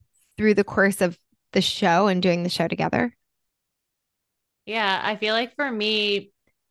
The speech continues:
Speaker 2: it's definitely gonna be very in theme with kind of just how the wellness industry has changed in itself, because, like, I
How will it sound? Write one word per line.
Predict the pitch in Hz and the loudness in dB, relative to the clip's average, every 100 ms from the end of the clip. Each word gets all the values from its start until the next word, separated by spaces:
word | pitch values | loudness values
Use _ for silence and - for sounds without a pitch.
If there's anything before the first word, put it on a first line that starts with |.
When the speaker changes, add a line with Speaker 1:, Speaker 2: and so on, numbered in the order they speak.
| _ | _
Speaker 2:
it's | - 208 | -12 -4
definitely | 220 208 208 | -4 -2 -4
gonna | 208 | -2
be | 202 190 | -2 0
very | 190 190 190 185 | 0 0 -2 -4
in | 190 | -8
theme | 170 185 185 | -4 -4 -2
with | 180 175 | -6 -8
kind | 185 175 | -8 -8
of | 170 | -8
just | 160 | -10
how | 170 165 | -8 -6
the | 170 | -6
wellness | 170 170 170 | -6 -8 -10
industry | 170 170 170 175 160 | -12 -12 -10 -10 -8
has | 156 160 - | -6 -6 -8
changed | 175 170 170 - | -10 -8 -8 -10
in | 175 | -12
itself, | 147 - 160 147 240 - | -12 -8 -4 -4 -4 -6
because, | 185 170 156 | -6 -6 -10
like, | 165 160 - _ _ _ _ | -8 -8 -10 _ _ _ _
I | 185 185 180 190 180 | -2 0 0 -2 -6